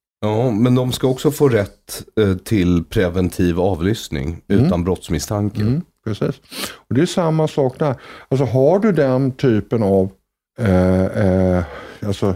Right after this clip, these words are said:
Speaker 2: databas som, som F R A och Säpo har med de här sökfunktionerna då, så, och det var ju det som var det stora problemet som jag och då, eh, numera professor Mark Klamberg eh, tittade på tjugohundraåtta. Alltså det, det här är,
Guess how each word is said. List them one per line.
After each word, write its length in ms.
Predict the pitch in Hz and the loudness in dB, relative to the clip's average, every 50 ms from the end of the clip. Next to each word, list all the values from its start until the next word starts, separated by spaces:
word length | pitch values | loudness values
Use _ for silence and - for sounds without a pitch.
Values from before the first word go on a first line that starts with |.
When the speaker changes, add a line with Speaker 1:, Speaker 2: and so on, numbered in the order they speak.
| - 101 101 | -4 -6 -8
Speaker 2:
databas 1080 | 101 101 104 123 113 110 113 104 - - 92 92 95 98 92 90 87 90 - - - 107 104 | -6 -4 0 0 2 2 0 0 -2 -4 -2 0 2 2 4 4 2 0 -2 -6 -10 -10 -10
som, 340 | 98 - 104 92 85 85 87 | -6 -2 -2 -2 -2 -4 -6
som 200 | 90 - 92 95 | -6 -4 -2 -2
F 140 | 92 87 - - | -2 -2 -2 -2
R 100 | 95 95 | 0 0
A 180 | 90 87 82 80 | 2 2 0 0
och 80 | 78 - | -2 -2
Säpo 420 | - 165 175 185 185 - - 82 | -2 -2 0 -2 -2 -4 -6 -6
har 200 | 80 - - 85 | -6 -6 -6 -4
med 220 | 95 107 120 139 | -2 0 0 0
de 120 | 139 107 92 | 0 0 -2
här 100 | 85 80 | -2 -4
sökfunktionerna 960 | - - 101 92 90 - - - 95 92 - 160 175 202 196 175 - - - - - | -2 -2 -2 -2 -2 -4 -6 -8 -8 -6 -2 -2 0 0 0 -2 -2 -4 -6 -8 -8
då, 100 | - 90 | -10 -10
så, 120 | - 95 | -8 -6
och 140 | 95 98 98 | -4 -2 0
det 80 | 101 120 | 0 2
var 100 | 151 180 | 2 2
ju 60 | 165 | 0
det 140 | 123 107 98 | 0 -2 -2
som 120 | - 98 | -2 -2
var 80 | 95 95 | -4 -4
det 40 | 92 | -4
stora 300 | - - 98 90 82 80 | -6 -6 -6 -6 -6 -6
problemet 360 | - 90 87 95 104 104 95 | -8 -8 -6 -4 -4 -4 -4
som 140 | - 104 98 | -4 -4 -2
jag 240 | 92 92 87 90 - - - - - - - - - _ | -2 -2 -4 -4 -6 -12 -16 -20 -20 -20 -20 -20 -16 _
och 280 | - 90 85 85 85 98 | -6 -4 -4 -4 -4 -4
då, 100 | 98 104 | -6 -6
eh, 760 | 90 87 87 - - - 98 90 90 92 92 92 92 92 92 95 | -6 -6 -8 -12 -14 -14 -12 -10 -10 -10 -10 -10 -10 -10 -10 -4
numera 400 | 104 101 98 92 92 90 87 87 | 0 2 4 4 4 2 0 -2
professor 580 | - - - - - 127 - - - - 151 117 | -4 -6 -6 -4 -2 -4 -4 -4 -2 -2 0 0
Mark 300 | 101 95 98 87 78 - | 0 0 -2 -2 -4 -6
Klamberg 520 | - 95 85 80 80 78 67 71 80 85 - _ _ _ _ _ _ _ _ _ _ _ - 98 | -6 -4 -4 -2 -2 -2 0 -2 -2 -4 -6 _ _ _ _ _ _ _ _ _ _ _ -6 -2
eh, 500 | 92 90 87 87 90 92 92 87 90 90 | -2 0 0 0 0 0 0 -2 -4 -4
tittade 360 | - - 107 - - - 185 | -2 -2 -2 0 0 -2 -2
på 140 | - - 87 | -2 -6 -6
tjugohundraåtta. 720 | - - 82 82 82 - - - - - - - - - - - _ _ _ - | -6 -6 -6 -6 -6 -8 -10 -10 -14 -16 -16 -16 -16 -16 -16 -18 _ _ _ -16
Alltså 200 | 98 90 - 98 | -14 -10 -8 -6
det, 180 | 95 101 - - | -6 -6 -6 -6
det 160 | 101 104 113 | -4 -4 -2
här 240 | 95 95 95 110 123 | 0 0 0 0 2
är, 100 | 123 107 | 0 0